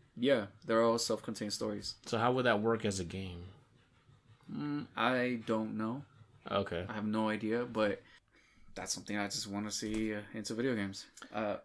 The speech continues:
Speaker 1: but there's, like, Black Mirror. Those are also self-contained.
Speaker 2: Right, it's like
Speaker 1: But
Speaker 2: a
Speaker 1: the theme of that
Speaker 2: Twilight
Speaker 1: is
Speaker 2: show. Twilight Zone.
Speaker 1: interesting. Or, um, some anime. I think they own a, a Jin, uh, Knights of Sidonia.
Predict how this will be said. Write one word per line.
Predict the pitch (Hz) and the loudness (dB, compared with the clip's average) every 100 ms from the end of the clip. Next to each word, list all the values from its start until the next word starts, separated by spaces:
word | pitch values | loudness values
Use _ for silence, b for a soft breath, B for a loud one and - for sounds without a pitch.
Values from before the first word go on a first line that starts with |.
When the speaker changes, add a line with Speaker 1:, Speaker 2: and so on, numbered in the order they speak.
| _ _ _ _ | _ _ _ _
Speaker 1:
but | 127 123 113 | -8 -6 2
there's, | 120 113 110 | 4 6 4
like, | 110 104 | 2 4
Black | 95 101 | 0 0
Mirror. | 107 107 127 | 0 2 0
Those | 127 107 110 | -2 -2 0
are | |
also | 107 - | 0 -2
self-contained. | 117 - - 107 110 117 139 - _ - | -4 -4 -4 -4 -2 -2 -4 -12 _ 0
Speaker 2:
Right, | 139 135 117 | 6 8 6
it's | 110 | 8
like | |
Speaker 1:
But | 120 110 | 8 8
Speaker 2:
a | |
Speaker 1:
the | 104 | 4
theme | 110 113 | 4 4
of | 120 | 4
that | 120 123 | 4 6
Speaker 2:
Twilight | 113 107 | 6 6
Speaker 1:
is | 104 | 4
Speaker 2:
show. | 104 107 113 - - | 0 -2 -6 -12 -2
Twilight | 107 107 | 2 4
Zone. | |
Speaker 1:
interesting. | 113 107 123 123 - b b | 4 2 -2 -4 -10 b b
Or, | - 107 107 107 | -4 2 6 6
um, | 107 104 98 95 98 _ _ - | 6 4 2 -2 -8 _ _ -6
some | - 110 87 | -2 0 2
anime. | 107 113 117 117 104 | 2 2 2 0 0
I | |
think | 104 117 113 | -2 -2 -2
they | 120 | 0
own | 107 107 104 | 2 0 0
a, | 95 90 104 | -2 -2 -6
a | |
Jin, | 101 110 110 110 110 _ _ - | -4 -2 0 -2 -6 _ _ -12
uh, | 104 98 98 95 - - - _ - - | -6 -6 -6 -6 -10 -12 -18 _ -18 -8
Knights | 110 104 107 | -2 -2 0
of | 110 | -2
Sidonia. | - 95 101 107 110 110 107 | -2 -2 -2 0 2 2 0